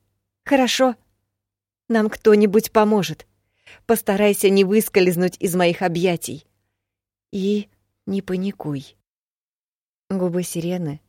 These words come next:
стали почти синего цвета, и это добавило волнения к моему и без того тревожному состоянию. Надеюсь, она еще жива. В этот раз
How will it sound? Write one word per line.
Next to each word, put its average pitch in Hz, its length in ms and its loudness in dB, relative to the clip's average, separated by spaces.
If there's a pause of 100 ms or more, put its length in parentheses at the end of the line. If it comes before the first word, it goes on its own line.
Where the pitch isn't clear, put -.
стали 151 300 -6
почти 147 360 -10
синего 147 380 -6
цвета, 160 420 -8
и 147 260 -6
это 165 340 -6 (340)
добавило 147 640 -6
волнения 147 580 -6
к - 80 -20
моему 143 380 -4
и 147 60 -4
без 139 200 -8
того 143 260 -8
тревожному 139 540 -6
состоянию. 139 880 -10 (1080)
Надеюсь, 147 480 -8
она 139 160 -8
еще 135 220 -12
жива. 135 380 -12 (1040)
В 156 140 -10
этот 147 280 -10
раз 139 340 -12